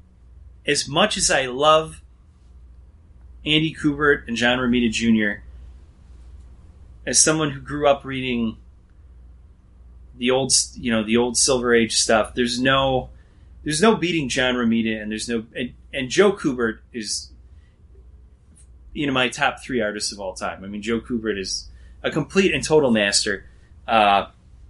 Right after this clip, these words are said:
and it's, it's, it was cool to hear these guys talk about the influence of their own parents, and how John Romita Junior was kinda saying that in his head, when he would draw stuff, he wanted it to look like, and he was seeing it look in his head like his father's stuff,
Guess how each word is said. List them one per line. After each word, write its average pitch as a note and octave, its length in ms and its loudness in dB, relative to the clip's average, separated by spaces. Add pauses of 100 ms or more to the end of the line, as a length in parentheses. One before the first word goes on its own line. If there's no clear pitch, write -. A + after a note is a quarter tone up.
and C#3+ 120 0
it's, - 300 -2
it's, - 380 -2 (300)
it D#3 100 -4
was C#3 140 -2
cool A3+ 300 0
to G3+ 80 4
hear F3+ 140 2
these E3 200 -6
guys C3 320 2
talk C3+ 200 0
about A#2+ 180 -2
the A#2+ 180 -4
influence C3 440 -6
of A2 80 -6
their G2+ 180 -2
own G2 120 -8
parents, C3+ 640 -4 (520)
and A#2+ 280 0
how B2 200 2
John C3 280 -2
Romita B2+ 360 -2
Junior B2 580 -4 (1000)
was B2+ 160 -2
kinda C#3 260 0
saying B2+ 320 2
that A#2+ 100 2
in A#2+ 100 0
his A#2+ 200 -2
head, D3 360 0
when A#2 140 -4
he B2 160 -6
would A#2 240 -8 (580)
draw D#3 280 4
stuff, A#2+ 360 2
he A#2+ 100 -4
wanted B2+ 400 2
it A2+ 100 -4
to A#2+ 120 -6
look A#2 240 -2
like, A2 300 2
and A2 100 -4
he A2+ 100 0
was A2 160 0
seeing D3+ 280 2
it C3+ 240 -8
look C#3+ 220 2
in B2+ 100 2
his A#2+ 140 -4
head C#3+ 240 2
like A#2+ 180 0
his A#2 100 -6
father's C#3 420 2
stuff, G#2 360 -2